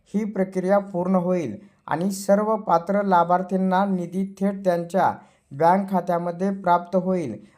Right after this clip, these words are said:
असं या ठिकाणी सांगण्यात आलेलं आहे. या माध्यमातून महिलांच्या आर्थिक सशक्तीकरणासाठीचा सरकारचा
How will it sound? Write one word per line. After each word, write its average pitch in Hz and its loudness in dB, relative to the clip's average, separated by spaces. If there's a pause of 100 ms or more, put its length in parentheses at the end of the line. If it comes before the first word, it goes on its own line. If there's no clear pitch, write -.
असं 196 0
या 180 6
ठिकाणी 185 0
सांगण्यात 170 -2
आलेलं 165 0
आहे. 160 -6
या 165 4
माध्यमातून 185 2
महिलांच्या 175 0 (200)
आर्थिक 156 -2 (300)
सशक्तीकरणासाठीचा 180 -2
सरकारचा 170 0